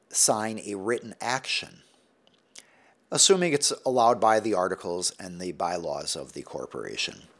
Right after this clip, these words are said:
Whatever the shareholders could vote on at a meeting,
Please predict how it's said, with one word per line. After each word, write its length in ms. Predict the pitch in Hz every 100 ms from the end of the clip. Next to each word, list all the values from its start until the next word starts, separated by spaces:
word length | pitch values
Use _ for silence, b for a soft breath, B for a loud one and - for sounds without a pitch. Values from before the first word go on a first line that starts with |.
| - _ _ _ _ _ - B B B B
Whatever 520 | 110 127 151 165 190 175
the 120 | 143
shareholders 720 | - 143 127 113 117 113 107
could 260 | - 113 87
vote 440 | 85 107 110 127
on 260 | 143 151 151
at 260 | 113 107
a 60 | 95
meeting, 500 | 95 95 120 147